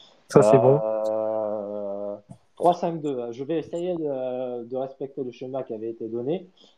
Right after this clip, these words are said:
Speaker 2: Johnson, Barbet, Gridgersen, euh, Bokele, pourquoi pas. Ou non, peut-être Michelin. Allez, Michelin dans l'axe.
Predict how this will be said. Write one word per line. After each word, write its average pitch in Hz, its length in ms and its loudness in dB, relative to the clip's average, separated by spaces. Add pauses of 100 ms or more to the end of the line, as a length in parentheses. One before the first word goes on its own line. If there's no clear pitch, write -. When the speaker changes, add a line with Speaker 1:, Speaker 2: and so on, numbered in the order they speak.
(160)
Speaker 2:
Johnson, 131 680 0
Barbet, 143 600 2 (100)
Gridgersen, 139 760 -6 (1040)
euh, 123 1120 0 (120)
Bokele, 139 500 -2
pourquoi - 320 -8
pas. 107 260 -6 (360)
Ou 165 100 4
non, 202 180 2
peut-être 202 260 -6
Michelin. 147 480 -8
Allez, 127 180 -4
Michelin 156 360 -4
dans 131 100 -2
l'axe. 151 320 -2